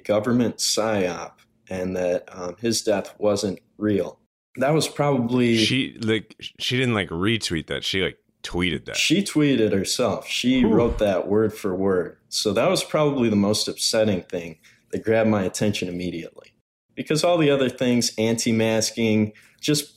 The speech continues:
Speaker 1: really typical, not necessarily insane things. Uh, they're, they're pretty out there, but they're not absolutely just off the ledge.
Speaker 2: Yeah, like, that other stuff is, like, stuff, like, if you were at a social gathering and somebody said that other stuff, you'd be like,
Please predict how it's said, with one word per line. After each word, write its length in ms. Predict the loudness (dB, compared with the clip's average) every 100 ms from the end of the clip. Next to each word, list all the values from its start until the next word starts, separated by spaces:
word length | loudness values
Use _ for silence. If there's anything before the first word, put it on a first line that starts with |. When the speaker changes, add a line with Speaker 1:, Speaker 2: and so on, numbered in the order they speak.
| _
Speaker 1:
really 300 | -2 2 2
typical, 960 | 2 0 0 -2 -2 2 4 4 2 -2 _ _ -4
not 240 | -4 0
necessarily 1040 | 0 0 0 2 2 4 4 4 2 0 _ _
insane 800 | 2 4 2 2 2 4 2 0
things. 640 | -4 -4 -6 -4 -4 -4
Uh, 280 | -6 -4 -6 -2
they're, 180 | -2 0
they're 140 | -4
pretty 320 | -2 0 2
out 240 | 2 0 -2
there, 280 | -2 -2 -8 _
but 160 | -2 0
they're 140 | 2
not 340 | 2 2 -2 -2
absolutely 840 | -2 -2 -2 2 2 2 2 2
just 440 | 0 -2 -2 -8 _ -6
off 300 | -4 -2 -2
the 80 | 0
ledge. 600 | 2 0 -2 -4 -6 -6
Speaker 2:
Yeah, 160 | 0 2
like, 200 | 2 2
that 140 | 2
other 200 | 2 2
stuff 340 | 0 2 2 0
is, 160 | 0
like, 160 | 0 0
stuff, 300 | -2 -2 -2
like, 160 | -4
if 100 | -4
you 140 | 0 0
were 100 | 2
at 160 | 0
a 60 | 0
social 360 | 0 -2 0 -2
gathering 440 | 0 2 2 0
and 100 | -2
somebody 260 | -2 -2 -2
said 280 | 0 0
that 100 | 2
other 180 | 0 0
stuff, 300 | -2 -2 -2
you'd 100 | -4
be 120 | -2
like, 180 | -2 -4